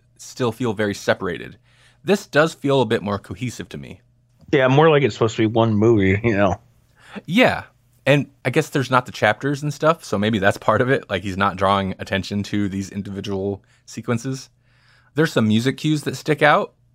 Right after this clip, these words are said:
Speaker 1: but it's not the usual Tarantino music cues. It's more modern, like, rap music and stuff, which is interesting. But for the most part,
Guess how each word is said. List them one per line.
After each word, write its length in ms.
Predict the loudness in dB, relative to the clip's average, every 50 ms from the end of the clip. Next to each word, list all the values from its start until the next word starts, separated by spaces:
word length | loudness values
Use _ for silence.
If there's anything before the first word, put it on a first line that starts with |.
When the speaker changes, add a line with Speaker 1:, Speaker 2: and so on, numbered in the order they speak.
| _ _ -4
Speaker 1:
but 180 | -2 0 0
it's 160 | 0 0 0
not 160 | 0 0 0 0
the 240 | 0 -2 -2 -4 -6
usual 460 | -6 -4 -2 -2 -2 0 -2 -2 -4
Tarantino 640 | -2 -2 0 0 0 -2 -2 -4 -4 -2 -2 -2 -2
music 320 | -2 -2 -2 -4 -6 -8 -10
cues. 480 | -8 -6 -6 -6 -6 -8 -10 -14 -20 _ _ _ _ _ _ -8
It's 400 | -6 -6 -6 -8 -12 -20 -20 -20 -20 _ -10
more 380 | -4 -2 0 2 2 4 4
modern, 560 | 4 4 4 4 4 2 0 -2 -2 -4 -4 -6
like, 200 | -4 -6 -4 -2
rap 240 | 0 2 2 2 0
music 320 | -2 -10 -10 -10 -12 -14 -14
and 100 | -16 -12
stuff, 360 | -10 -10 -10 -10 -12 _ _ _ _ _ _ _ _ _ -16
which 160 | -14 -12 -12
is 80 | -10 -8
interesting. 580 | -8 -8 -6 -8 -10 -10 -12 -18 -18 -20 -20 -20 _ _ _ _ _ _ _ _ _ _ _ _ _
But 280 | 2 2 2 2 0 -4
for 120 | -8 -4
the 80 | -2 0
most 300 | 0 0 0 -2 -2 0
part, 400 | 2 2 2 2 0 -2 -6